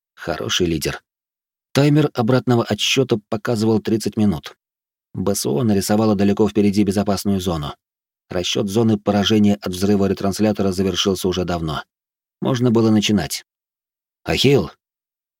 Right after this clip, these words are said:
Когда колонна двинулась в обратную дорогу к лесу, произнёс шагавший рядом Дитрос. "Слишком много людей". "Ты уже говорил", кивнул я. "В течение пары недель их станет значительно меньше.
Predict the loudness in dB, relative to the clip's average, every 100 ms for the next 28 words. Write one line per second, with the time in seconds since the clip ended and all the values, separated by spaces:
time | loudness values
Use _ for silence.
0 | _ -4 -2 -2 0 0 0 0 0 0
1 | 0 -2 0 -2 -2 -2 0 0 0 0
2 | 0 0 -2 0 -2 0 0 -2 -2 -2
3 | -2 -2 -2 -2 -2 -4 -8 -8 -12 _
4 | _ _ _ _ -10 -6 -6 0 2 4
5 | 2 2 4 2 0 -4 _ _ _ _
6 | _ _ _ _ _ -8 -6 -2 0 2
7 | 4 4 2 -2 _ _ _ -2 0 0
8 | 0 -2 -6 _ _ _ _ _ -6 -2
9 | 2 2 4 2 2 2 2 4 2 0
10 | -2 -6 0 0 2 0 0 0 2 2
11 | 2 0 -2